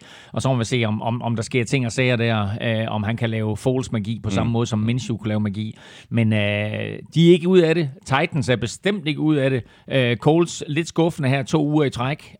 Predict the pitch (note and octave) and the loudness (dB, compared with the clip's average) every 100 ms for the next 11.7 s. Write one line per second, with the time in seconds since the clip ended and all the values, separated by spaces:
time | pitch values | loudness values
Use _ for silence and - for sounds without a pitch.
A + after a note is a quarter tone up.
0 | C3 B2+ A#2+ A#2+ A#2+ B2+ A#2 A#2 A2+ A2+ | -4 -2 0 -2 -4 -4 -2 -2 -2 -2
1 | A2 A2 A2 A2 A2+ A2+ - C3 C3 B2 | -2 -2 -4 -6 -6 -8 -2 2 2 2
2 | - C3 B2+ - C#3+ - G2 G2+ - B2+ | -2 -2 -2 -2 -4 -2 -6 -6 -8 -6
3 | A#2 G2 C3+ C#3+ A#2+ D3 D#3 - B2+ - | -4 -2 -2 -2 -4 -4 -4 -2 -2 -2
4 | - - A#2+ C#3 F3 C#3 A#2+ A#2 G#2 G2+ | -10 -12 -4 -2 0 0 -2 -2 -6 -4
5 | C3 A#2 - - - - - G#2+ A2 - | -4 -4 -8 -18 -20 -14 -8 -6 -8 -14
6 | - G3 - C3+ C3 C3 B2 B2+ C3 - | -20 -16 -6 -4 -2 0 0 0 -2 0
7 | C3+ C#3+ A2+ B2+ C3 - B2 A2+ A#2+ - | 2 2 0 -2 -6 -4 -4 -2 -4 -10
8 | _ - B2+ A#2 A2 G#2+ G#2 B2+ B2+ A#2+ | _ -6 -4 -2 -4 -6 -8 -4 -2 0
9 | G#2+ C3 B2 D3 C3+ C#3+ A#2 A2+ C3+ A2 | 0 0 2 2 0 0 -6 -6 -6 -4
10 | - C3 A2+ C#3 D3+ - B2 D3+ A#2+ - | -4 -4 -4 -4 -4 0 0 0 -4 -4
11 | A#2 C3 A#2+ D#3 C3+ B2 | -4 -2 -2 -2 -2 -2